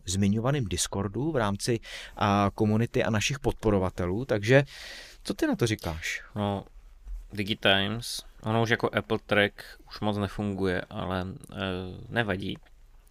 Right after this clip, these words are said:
Speaker 2: protože tam jsou ještě aspoň staré statistiky za loňský rok a Apple Track má šedesát procent. A co já si vzpomínám, když jsem ještě
Speaker 1: DigiTimes má šedesát procent.
Speaker 2: DigiTimes,
Speaker 1: Takhle
Speaker 2: pardon.
Speaker 1: jsem chtěl říct.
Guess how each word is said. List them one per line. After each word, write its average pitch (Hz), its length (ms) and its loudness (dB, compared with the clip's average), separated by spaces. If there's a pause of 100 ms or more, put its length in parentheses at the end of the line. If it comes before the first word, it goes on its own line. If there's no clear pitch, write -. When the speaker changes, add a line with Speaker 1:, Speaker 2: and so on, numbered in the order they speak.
(580)
Speaker 2:
protože 104 400 -4
tam 104 160 -2
jsou 107 140 -6
ještě - 200 -4
aspoň - 260 -4
staré 104 320 2
statistiky - 640 -4
za 98 140 2
loňský 98 400 -2
rok 101 320 -6 (840)
a 95 380 2
Apple - 380 -4 (140)
Track 92 280 2
má 95 220 0
šedesát 98 460 0
procent. - 500 -10 (1300)
A - 140 -18
co - 120 0
já 113 140 6
si 135 100 0
vzpomínám, 113 520 2
když 107 200 -2
jsem 113 120 0
ještě 113 140 8
Speaker 1:
DigiTimes 104 480 8
má 101 140 2
šedesát 101 360 2
procent. 98 200 0
Speaker 2:
DigiTimes, 87 300 2
Speaker 1:
Takhle 101 200 2
Speaker 2:
pardon. 92 240 2
Speaker 1:
jsem 92 40 2
chtěl 82 140 -2
říct. 78 240 -10